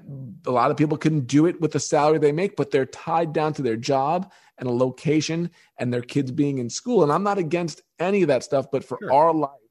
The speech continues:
Speaker 1: we needed that. So it was, all came down to time with our family.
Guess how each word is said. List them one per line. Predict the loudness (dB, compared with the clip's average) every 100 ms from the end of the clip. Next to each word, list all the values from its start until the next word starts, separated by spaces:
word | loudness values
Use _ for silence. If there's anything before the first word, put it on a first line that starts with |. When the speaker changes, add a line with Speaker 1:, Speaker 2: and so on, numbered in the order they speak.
| _ _ _ _ _
Speaker 1:
we | -2 0 2
needed | 2 0 0
that. | -4 -2
So | 0 2
it | 2
was, | 0 -2 _ _ 0
all | 2 2
came | -2 -4 -2
down | 0 0 -2
to | -4 -4 -4 -6 _ _ -10
time | -4 -2
with | -2 -2
our | -4
family. | -4 -4 -4 -6